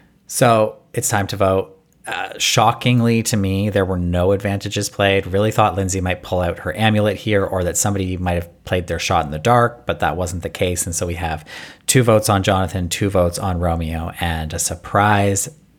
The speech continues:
three votes on Omer, with Marianne casting her extra vote.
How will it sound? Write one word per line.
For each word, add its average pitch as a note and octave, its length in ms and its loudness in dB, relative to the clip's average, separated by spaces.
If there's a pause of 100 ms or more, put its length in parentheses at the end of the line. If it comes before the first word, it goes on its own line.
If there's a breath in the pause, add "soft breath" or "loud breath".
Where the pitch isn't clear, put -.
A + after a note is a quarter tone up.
(140)
three G2 300 0
votes F2+ 340 2 (140)
on F2 500 0
Omer, D#2+ 360 -2
with E2+ 200 -6
Marianne E2+ 440 -2
casting - 680 -6
her D#2 360 -8 (360 loud breath)
extra D3 400 2
vote. E2 300 -2